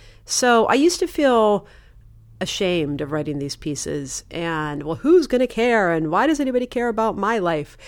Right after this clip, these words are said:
But then I, I see that, that, that it does resonate, and I'm so drawn to stories of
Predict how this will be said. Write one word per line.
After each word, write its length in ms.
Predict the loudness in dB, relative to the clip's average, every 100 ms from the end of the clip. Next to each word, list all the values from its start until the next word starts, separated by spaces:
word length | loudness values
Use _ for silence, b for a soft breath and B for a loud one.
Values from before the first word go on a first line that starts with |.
| B B B B -2
But 180 | 0 4
then 160 | 4
I, 280 | 4 2 2 2
I 140 | 0
see 320 | 0 0 2
that, 260 | 4 2 2
that, 340 | -4 -4 -6 -4
that 120 | -4
it 120 | -2
does 200 | -2 0
resonate, 480 | 2 0 0 0 0
and 120 | -2
I'm 240 | 0 2 2
so 300 | 2 2 2
drawn 400 | 0 0 0 -2
to 400 | -4 -8 -8 -8
stories 800 | -10 -6 -4 -4 -4 -6 -8 -8 -8
of 460 | -8 -8 -10 -18